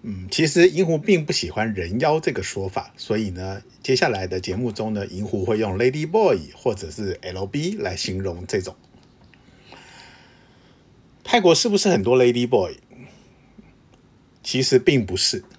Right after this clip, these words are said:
但是呢，我们去玩乐的人呢，却很容易碰到 Lady Boy。为什么呢？是因为在玩乐的这个领域里头，本来就有许多的店家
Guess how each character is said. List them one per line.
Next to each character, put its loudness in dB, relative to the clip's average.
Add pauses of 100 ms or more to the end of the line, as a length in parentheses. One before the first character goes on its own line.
(540)
但 4
是 2
呢， 0
我 -6
们 -6
去 0
玩 0
乐 6
的 -2
人 -6
呢， -10
却 2
很 -6
容 -10
易 -2
碰 -4
到 -2 (240)
Lady -6
Boy。 -4 (560)
为 4
什 -2
么 -12
呢？ -10 (340)
是 -2
因 -2
为 4
在 2
玩 -4
乐 4
的 2
这 -2
个 -2
领 -6
域 0
里 -10
头， -10 (140)
本 -6
来 -8
就 4
有 0
许 -8
多 2
的 2
店 0
家 -4